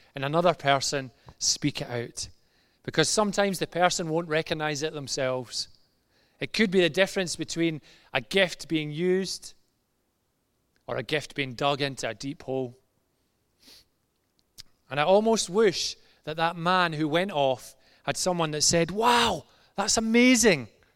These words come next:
You have been given that. Look at what you could do with that. Have you thought about this? Have you thought about that? Don't be afraid. You've got this. You've got this.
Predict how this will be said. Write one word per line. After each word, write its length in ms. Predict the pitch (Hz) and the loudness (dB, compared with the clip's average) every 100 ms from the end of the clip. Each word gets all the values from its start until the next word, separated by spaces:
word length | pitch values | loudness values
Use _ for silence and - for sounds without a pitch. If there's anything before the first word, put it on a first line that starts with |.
| _ _ _ _ _ - | _ _ _ _ _ -4
You 100 | 175 | 0
have 100 | 175 | 2
been 160 | 196 170 | 0 4
given 300 | 240 254 247 | 4 4 4
that. 220 | 202 160 | 4 4
Look 240 | 220 277 | 4 6
at 80 | 262 | 6
what 160 | 220 226 | 8 6
you 60 | |
could 180 | 196 196 | 4 0
do 180 | 196 214 | 2 4
with 160 | 214 180 | 2 2
that. 300 | 170 117 - _ _ - _ | 2 2 -2 _ _ -20 _
Have 100 | 135 | -12
you 60 | 127 | -10
thought 240 | - 160 | -6 -6
about 180 | 139 139 | -4 -2
this? 220 | 160 190 | -2 -2
Have 100 | 127 | -6
you 60 | 123 | -8
thought 260 | - 175 | -2 -2
about 180 | 143 147 | -2 -4
that? 380 | 143 185 185 - _ _ _ _ _ - | 0 0 -2 -10 _ _ _ _ _ 4
Don't 200 | 269 254 | 4 6
be 100 | 208 | 2
afraid. 500 | - 156 156 160 - | 4 2 4 2 -2
You've 220 | 202 185 | -4 0
got 240 | 190 202 | 2 2
this. 460 | 190 151 - - - _ _ _ _ | 0 -6 -6 -8 -8 _ _ _ _
You've 200 | - 214 | -8 -6
got 220 | - 196 196 | 0 0 0
this. 420 | 175 - - | -2 -2 -6